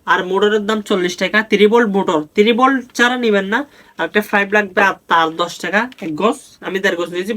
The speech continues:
পনেরো টাকা দিয়ে। তারপর একটা ইউএসবি কেবল আর একটা পাওয়ার ব্যাংক, এ, এ, সরি, পাওয়ার ব্যাংক, হ্যাঁ, পাওয়ার ব্যাংক আর একটা টাইপ। তো এগুলো দিয়ে আপনারা কি করতে পারবেন। আর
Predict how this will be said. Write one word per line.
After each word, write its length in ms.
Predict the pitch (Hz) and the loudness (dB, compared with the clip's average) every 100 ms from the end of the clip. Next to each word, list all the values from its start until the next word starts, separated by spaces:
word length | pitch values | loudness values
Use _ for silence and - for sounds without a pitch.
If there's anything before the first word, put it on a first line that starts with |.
| 220 | -4
পনেরো 240 | 196 190 196 | -4 -2 -2
টাকা 120 | 208 | -2
দিয়ে। 140 | 220 311 - - - _ - | -2 -4 -8 -20 -20 _ -8
তারপর 200 | 175 180 | -4 -2
একটা 120 | 175 220 | -4 -6
ইউএসবি 280 | 196 175 220 226 | -8 -8 -8 -2
কেবল 240 | 190 202 277 285 - - - | 0 2 0 -4 -14 -20 -8
আর 100 | 160 170 | -6 -2
একটা 140 | 226 220 | 0 2
পাওয়ার 200 | 180 170 | 2 2
ব্যাংক, 160 | 170 147 - _ _ _ - | 0 -2 -6 _ _ _ -8
এ, 80 | 185 - - | -8 -8 -6
এ, 120 | 196 170 | -6 -2
সরি, 200 | 190 214 247 - | 2 2 2 0
পাওয়ার 200 | 165 185 202 | 0 0 0
ব্যাংক, 180 | 262 262 208 | -2 -4 -4
হ্যাঁ, 160 | 175 165 - | -4 -4 -4
পাওয়ার 200 | 170 175 202 | 0 2 0
ব্যাংক 160 | 240 214 180 | -2 -2 -2
আর 60 | 156 | -4
একটা 120 | 202 _ | -10 _
টাইপ। 160 | 165 147 _ _ - - - | -12 -12 _ _ -16 -16 -10
তো 60 | 175 196 | -2 2
এগুলো 220 | 226 277 294 | 2 2 -2
দিয়ে 100 | 285 254 | 0 0
আপনারা 280 | 220 220 254 381 _ _ - | 2 2 2 -2 _ _ -10
কি 80 | 151 143 _ _ _ - | -10 -10 _ _ _ -8
করতে 240 | 190 226 226 | -2 0 0
পারবেন। 260 | 233 285 311 - _ - | 0 -2 -6 -12 _ 0
আর 80 | 185 | 0